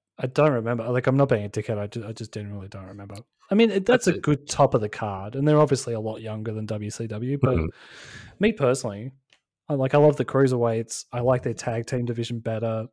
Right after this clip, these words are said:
Speaker 1: I like the old guys as well. You know, like, I like watching those dudes. And N W O is cool. I, I like the splintering of N W O. <laughs>
Speaker 2: Mm.
Speaker 1: So,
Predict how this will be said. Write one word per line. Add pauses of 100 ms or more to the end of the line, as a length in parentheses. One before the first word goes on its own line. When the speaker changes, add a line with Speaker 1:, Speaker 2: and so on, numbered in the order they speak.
(100)
Speaker 1:
I
like
the
old
guys
as
well. (340)
You
know,
like,
I
like
watching
those
dudes.
And
N
W
O
is
cool.
I, (240)
I
like
the
splintering
of
N
W
O. (140)
<laughs> (520)
Speaker 2:
Mm.
Speaker 1:
So,